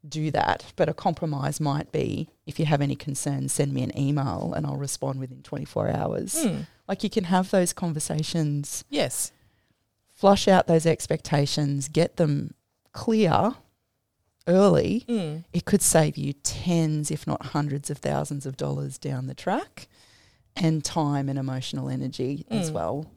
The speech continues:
Speaker 2: Yep.
Speaker 1: Um, we'll, we'll probably say this a couple of times throughout this, this series, but building disputes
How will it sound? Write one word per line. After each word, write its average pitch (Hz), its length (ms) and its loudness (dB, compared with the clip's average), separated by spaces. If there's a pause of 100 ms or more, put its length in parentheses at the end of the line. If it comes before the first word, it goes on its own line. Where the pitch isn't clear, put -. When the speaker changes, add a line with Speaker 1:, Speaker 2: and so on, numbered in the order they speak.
(120)
Speaker 2:
Yep. 220 200 -6 (400)
Speaker 1:
Um, 170 280 -8 (100)
we'll, 190 160 -4 (120)
we'll 208 200 -4
probably 254 480 4
say 160 260 4
this 151 220 2
a 123 60 2
couple - 400 -4
of 165 120 2
times 147 440 0
throughout 143 380 -2
this, 151 200 -4 (520)
this 139 120 -2
series, - 760 -2
but - 320 0 (1200)
building 247 360 8
disputes - 640 0